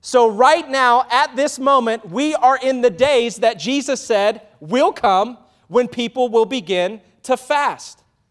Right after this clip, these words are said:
So with that being said, let's go to Matthew chapter six, verses sixteen through eighteen. Matthew chapter six. Jesus is in the middle of a sermon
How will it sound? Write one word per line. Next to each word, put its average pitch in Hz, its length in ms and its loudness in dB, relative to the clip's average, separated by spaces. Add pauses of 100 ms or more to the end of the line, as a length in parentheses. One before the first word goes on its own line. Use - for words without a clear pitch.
(380)
So - 160 -4
with 269 160 0
that 311 220 0
being 294 160 -6
said, 294 260 -2
let's 254 160 -2
go 285 80 -2
to 254 80 0
Matthew 226 320 -4
chapter 220 360 -8
six, 285 360 -6
verses 185 320 -10
sixteen 226 460 -6
through 240 220 -8
eighteen. 190 520 -8 (1500)
Matthew 196 340 -6
chapter - 380 -4
six. - 540 -6 (3750)
Jesus 277 540 0
is 226 160 -4
in 226 260 -4
the 190 80 -6
middle 254 380 0
of 190 240 -2
a 165 40 -10
sermon 262 520 -4